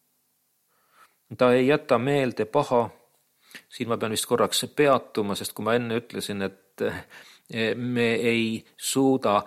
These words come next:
halba unustada, siis piiblitekst ütleb, et ta ei jäta meelde paha. Aga ilmselt tähendab see just seda, et, eh, kui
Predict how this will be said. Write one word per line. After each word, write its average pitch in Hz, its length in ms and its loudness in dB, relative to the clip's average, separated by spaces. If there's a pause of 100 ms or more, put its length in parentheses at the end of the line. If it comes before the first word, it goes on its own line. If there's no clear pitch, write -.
(100)
halba 123 380 4
unustada, 123 680 2
siis - 180 -6
piiblitekst 110 680 -8
ütleb, 143 320 -8
et 107 180 -8
ta 110 120 2
ei 110 120 2
jäta 120 340 -2
meelde 120 480 -2
paha. 113 460 0 (880)
Aga 117 320 2
ilmselt 135 520 -2
tähendab 120 420 -2
see 113 400 0
just - 400 -4
seda, 85 680 -2 (440)
et, - 480 -12
eh, - 720 -8
kui 113 460 0